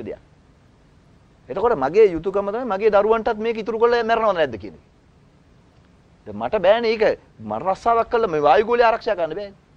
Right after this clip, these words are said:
පරිසර පද්ධතිය ආරක්ෂා කරන්න බෑනේ. ඒක අපි සාමූහිකව කරන්න ඕන. දැන් මම කාන්නේ බොන්නේ ගහෙන් කොළෙන් මේ සදාසිව්පා වගේ මේ පරිසරේ ජීවත් වෙන්නේ මම විසින් හදාගත්ත දෙයක් නෙමෙයිනේ.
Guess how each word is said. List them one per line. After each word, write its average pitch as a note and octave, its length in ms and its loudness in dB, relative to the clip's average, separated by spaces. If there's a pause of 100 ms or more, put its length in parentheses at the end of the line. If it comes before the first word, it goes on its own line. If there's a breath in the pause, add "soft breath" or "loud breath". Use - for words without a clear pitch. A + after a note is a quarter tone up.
(280)
පරිසර F3+ 340 0
පද්ධතිය A#3 320 -2
ආරක්ෂා A3+ 320 0
කරන්න F3+ 220 -8
බෑනේ. G3+ 180 -8
ඒක A#3 80 -2
අපි C4 80 -6
සාමූහිකව C4 500 0
කරන්න C#3 260 -4
ඕන. E2 140 -18 (960)
දැන් A2+ 120 -8
මම A2 240 -6 (100)
කාන්නේ E3+ 460 -2
බොන්නේ G3 320 -4
ගහෙන් G3 340 0
කොළෙන් G3+ 240 2 (480)
මේ D#3 300 -6
සදාසිව්පා F#3 720 -2
වගේ G3 160 -2
මේ D#3+ 180 -6
පරිසරේ E3+ 420 -2
ජීවත් F3+ 340 -2
වෙන්නේ F#3 360 -4 (400 soft breath)
මම B2 260 0 (120)
විසින් B3 280 -4
හදාගත්ත A#3+ 380 2
දෙයක් F3 140 0
නෙමෙයිනේ. G#3+ 360 -8